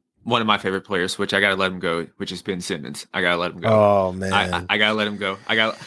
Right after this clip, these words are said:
Speaker 1: I gotta, I gotta quit falling in love with potential. You know, it's,
Speaker 2: <laughs>
Speaker 1: it,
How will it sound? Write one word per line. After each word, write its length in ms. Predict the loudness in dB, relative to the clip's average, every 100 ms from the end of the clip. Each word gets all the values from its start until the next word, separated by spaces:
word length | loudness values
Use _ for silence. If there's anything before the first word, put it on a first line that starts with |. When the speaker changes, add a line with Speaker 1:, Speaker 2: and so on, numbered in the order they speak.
| -2
Speaker 1:
I 100 | 2
gotta, 200 | 2 2
I 60 | 2
gotta 160 | 2 2
quit 160 | 0
falling 280 | 2 2 2
in 80 | -2
love 160 | -2
with 100 | -4
potential. 540 | -12 -8 -8 -8 -14 -18 -14 -6
You 100 | -4
know, 140 | -2
it's, 140 | 2 4 2 0 -4 -8 -2 0
Speaker 2:
<laughs> 120 | 0
Speaker 1:
it, 180 | -2